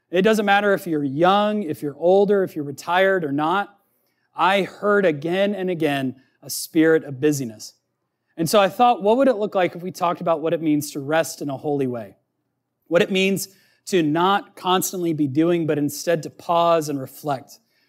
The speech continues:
to record, rewind, fast forward, and play a little bit. And then I thought about my sisters. My sisters are just a little bit older than me, and so they came up in the nineties,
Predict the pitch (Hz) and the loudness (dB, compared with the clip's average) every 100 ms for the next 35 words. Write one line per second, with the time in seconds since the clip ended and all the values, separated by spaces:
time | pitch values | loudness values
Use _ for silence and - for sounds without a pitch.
0 | _ _ 170 165 - 190 190 160 135 139 | _ _ -4 -4 0 4 6 4 2 -6
1 | 151 170 165 135 - 165 165 - 170 170 | 0 2 2 0 -2 -4 -4 -4 -2 2
2 | 165 147 123 107 _ _ _ 175 175 170 | 4 2 -2 -10 _ _ _ 0 4 4
3 | 151 139 127 107 95 _ _ _ _ _ | 4 2 -2 -4 -12 _ _ _ _ _
4 | _ - 151 165 180 185 170 151 147 147 | _ -6 0 2 2 0 2 2 2 -2
5 | _ _ 165 135 143 139 135 - 143 - | _ _ -10 0 2 2 -2 -10 -10 -4
6 | 214 196 113 90 - _ _ _ - 151 | -4 -4 -10 -20 -20 _ _ _ -6 -4
7 | 196 185 202 190 180 165 170 156 170 180 | -2 -2 -4 -6 -6 -6 -2 2 2 2
8 | 175 156 147 135 123 123 151 - _ _ | 2 2 2 0 -4 -2 -4 -6 _ _
9 | - 143 - 151 147 160 180 165 151 156 | -10 -8 -2 0 2 2 0 0 0 0
10 | 156 160 131 127 135 180 - | -2 0 -2 -2 0 0 -2